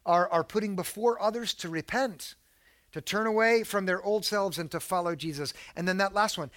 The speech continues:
how can we become, uh, as much as possible, a community that is not just talking about or observing Jesus from a distance,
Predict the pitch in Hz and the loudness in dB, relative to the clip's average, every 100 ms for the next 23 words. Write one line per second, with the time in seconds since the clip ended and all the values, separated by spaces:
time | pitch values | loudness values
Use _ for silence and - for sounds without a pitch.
0 | - - 214 214 185 175 196 180 - 175 | -4 2 2 0 -4 -2 -2 -4 -4 -4
1 | 160 147 - _ - 170 160 175 196 240 | -4 -8 -20 _ -4 -4 -2 -4 0 0
2 | 233 214 - 190 170 156 160 151 - 190 | 0 -4 0 0 0 -4 -8 -8 -6 -2
3 | 226 226 147 143 156 - - - 160 170 | 0 0 -2 -8 -10 -18 -20 0 2 2
4 | 175 131 185 185 170 - - 226 220 226 | -2 -2 -2 -2 -4 -6 -2 0 2 0
5 | 208 180 180 180 185 - _ 151 143 120 | -2 4 4 4 0 -10 _ -4 -4 0
6 | 202 185 190 156 180 170 - 165 131 165 | 0 0 -2 -4 -6 -4 -6 -6 -4 -4
7 | - 160 - | -4 -6 -8